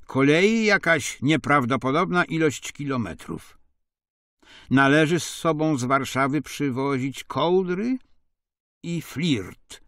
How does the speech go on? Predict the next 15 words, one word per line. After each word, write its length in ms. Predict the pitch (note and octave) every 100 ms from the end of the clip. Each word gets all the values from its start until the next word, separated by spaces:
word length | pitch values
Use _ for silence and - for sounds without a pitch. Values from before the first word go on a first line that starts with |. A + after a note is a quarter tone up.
| _ _ _ _ - - -
Ale 520 | - G#3+ G#3 G3+ G3 -
jeśli 340 | C3 C#3 D#3
ktoś 400 | C#3+ - D3 - -
zapomni, 880 | A#2 C#3 - G#3+ A3+ C3+ C#3+ D3 C#3 - _ _ _ - _
to 100 | -
mu 140 | E3 C3+
dają 500 | A2 F2 D#2+ E2+ F2
na 160 | F#2
miejscu.” 840 | D3 - C#2+ - - - - - - _ _ _ _ _ _ _ _ _ _ _ - - - -
Tyrliporek 720 | C3+ C3 D3+ - C#4 B3+ - -
uskrzydla 680 | D#3+ - - C3 D#2 -
się 460 | - E2+ E2 E2 D#2+
w 40 |
jakieś 560 | D2+ D2 - - - -
fulary 1120 | - - - - - - C#2+ C#2+ A2 C#3 D3+